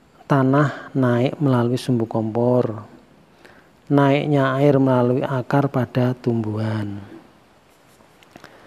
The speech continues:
Dalam bentuk rumus, H sama dengan dua gamma cos theta per rho G R. Nah, itu R itu apa?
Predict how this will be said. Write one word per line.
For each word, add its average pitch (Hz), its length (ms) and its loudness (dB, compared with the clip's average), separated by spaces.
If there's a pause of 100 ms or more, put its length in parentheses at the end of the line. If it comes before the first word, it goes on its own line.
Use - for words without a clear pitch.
(160)
Dalam 127 320 4
bentuk 131 240 4
rumus, 147 400 4
H 147 320 4
sama 127 160 2
dengan 127 240 2
dua 123 320 2
gamma 123 400 0
cos - 260 -2
theta 139 540 0 (340)
per 123 320 2 (220)
rho 143 340 2
G 135 300 4
R. 135 240 2 (420)
Nah, 120 140 0
itu 107 260 -8
R 139 320 0
itu 131 160 0
apa? 123 240 0